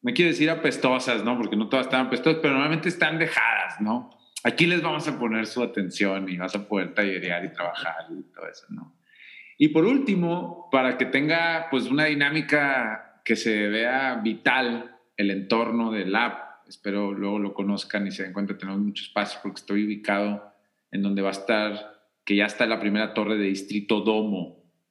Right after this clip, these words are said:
este, ya está Caliza haciéndose y soy vecino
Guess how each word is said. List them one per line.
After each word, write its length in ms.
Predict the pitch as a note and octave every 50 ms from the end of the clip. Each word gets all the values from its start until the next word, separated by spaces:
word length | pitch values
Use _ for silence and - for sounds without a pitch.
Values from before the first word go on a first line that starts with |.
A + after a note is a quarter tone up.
| _ _ -
este, 440 | F2+ F2+ F2 - - - F#2+ F2+
ya 80 | F2+ F#2+
está 240 | F2+ - - A2 -
Caliza 420 | - A2 G#2+ G#2+ G#2 G2+ - A2
haciéndose 760 | G2+ - - A2 G#2+ G2+ G2 G#2 G2+ - - A2 G#2+ A2 G#2+ -
y 100 | A2+ G2+
soy 280 | - - G2+ G2 G2+
vecino 880 | F#2+ F#2+ A#2 A2 - - - C3+ B2+ C3+ C3+ B2+ B2+ C3 B2+ - - -